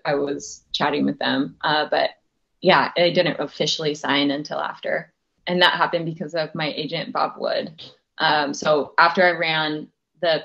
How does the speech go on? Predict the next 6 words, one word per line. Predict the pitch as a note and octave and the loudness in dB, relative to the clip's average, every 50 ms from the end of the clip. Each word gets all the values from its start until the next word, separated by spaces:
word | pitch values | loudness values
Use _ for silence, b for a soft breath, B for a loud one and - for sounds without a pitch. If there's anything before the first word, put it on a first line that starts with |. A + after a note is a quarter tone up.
| - - | -6 -4
qualifier | D#3 D#3 D3+ D#3 - C#3+ C#3+ C#3+ C#3+ D3 D#3 D#3 D#3+ D#3 - - | -2 -2 -2 -2 -2 -2 0 0 2 2 2 0 -2 -4 -8 -8
in | D#3 D#3 D3 D#3 | -6 -6 -6 -8
Portland, | D#3+ - _ D#3 D3+ - - D3 C#3 C3+ C3+ D3 - _ _ _ | -12 -4 _ 0 0 0 -2 -2 -2 -2 -2 -4 -6 _ _ _
in | F3+ F#3+ F#3+ | 0 0 0
Portland, | - - D3+ D3 C#3+ C#3+ C#3+ C#3 E3+ - | 2 0 0 0 0 -2 -2 -2 -4 -8
sorry, | - - - - - - - | -8 -6 -6 -4 -4 -6 -8